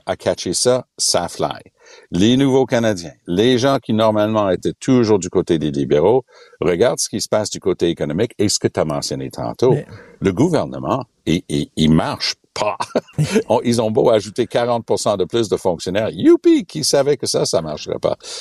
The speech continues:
Speaker 1: Et, et, et il y a rien qui, qui semble fonctionner du gouvernement lui-même. Donc, Poilievre a une piste de décollage là, pour la prochaine campagne qui est énorme.
Speaker 2: Eh oui.
Speaker 1: Mais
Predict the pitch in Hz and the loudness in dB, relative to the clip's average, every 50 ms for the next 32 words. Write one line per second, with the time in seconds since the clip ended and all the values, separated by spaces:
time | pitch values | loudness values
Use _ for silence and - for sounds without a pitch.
0 | - - - - 101 95 98 95 78 85 98 98 - 95 98 95 - 104 101 101 | -12 -2 2 4 6 6 4 2 0 0 -2 -2 -2 -4 -8 -8 -4 -2 0 0
1 | 101 95 123 160 196 - - 120 98 87 - - - 101 - - 92 87 87 - | 0 0 -2 -4 -4 -4 -6 -8 -8 -8 -6 -4 -2 0 0 0 0 0 -2 -2
2 | - 87 82 - - 85 82 87 90 82 76 73 - - 73 - - - 90 85 | -2 -4 -2 -2 -4 -2 -2 0 0 -2 -2 -4 -6 -8 -10 -6 -2 0 0 2
3 | 76 110 113 113 110 104 98 92 95 98 92 87 95 95 104 107 98 85 85 82 | 4 2 2 2 2 0 0 0 0 -2 0 -2 -2 -2 -2 -2 0 -2 -2 -4
4 | - _ _ _ - - _ _ _ _ - - - 151 - 330 339 320 214 - | -4 _ _ _ -20 -20 _ _ _ _ -4 -2 0 2 4 4 4 4 2 -2
5 | _ - 95 95 98 98 92 87 87 - _ _ _ _ _ - - 185 202 185 | _ -2 0 0 0 0 -2 -4 -6 -8 _ _ _ _ _ 0 2 2 2 2
6 | - - 98 90 76 110 127 - 92 85 82 85 92 107 120 117 104 - 85 78 | 0 0 0 2 2 2 0 0 0 0 2 0 0 0 0 -2 0 0 0 0
7 | - - 82 78 78 - 92 87 - - 87 82 - 76 71 73 - - 107 120 | 0 0 0 0 0 0 -2 -2 -2 -4 -4 -4 -4 -4 -4 -2 0 0 0 0
8 | 127 - - - 85 78 - - - 82 78 69 65 67 87 123 117 _ - - | -2 -4 -6 -6 -6 -6 -4 -4 -2 -2 -2 -2 -2 -2 -4 -4 -6 _ -14 -10
9 | 131 123 127 127 95 92 95 107 131 165 170 - | -6 -4 -2 2 2 2 4 2 0 -2 -6 -10